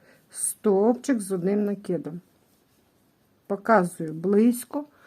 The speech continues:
показую повільно. Дуже оригінальний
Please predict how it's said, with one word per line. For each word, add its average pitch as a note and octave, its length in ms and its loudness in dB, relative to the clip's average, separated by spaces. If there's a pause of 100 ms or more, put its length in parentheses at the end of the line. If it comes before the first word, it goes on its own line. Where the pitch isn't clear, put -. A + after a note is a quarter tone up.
(280)
показую F3 760 0
повільно. G3 760 2 (1200)
Дуже B3 460 4
оригінальний G3 960 0